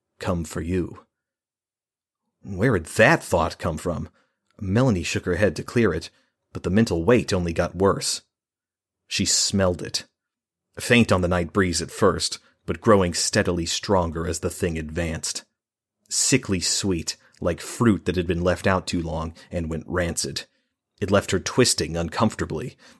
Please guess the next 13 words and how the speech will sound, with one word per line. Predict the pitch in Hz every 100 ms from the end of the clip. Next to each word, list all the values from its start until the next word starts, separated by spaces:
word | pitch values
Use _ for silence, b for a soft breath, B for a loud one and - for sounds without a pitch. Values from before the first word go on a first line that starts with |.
| -
as | 85
if | 98
all | 92 80
the | 85
other | 104 82
stimuli | - 82 80 82 78
were | 87
not | 85 78
enough. | 92 143 160 - _ _ _ _ _ _ _ _ _ _ _ _ _ -
Again | 113 135 117 80
she | 78 101
looked | 95 -
about. | 90 92 80 -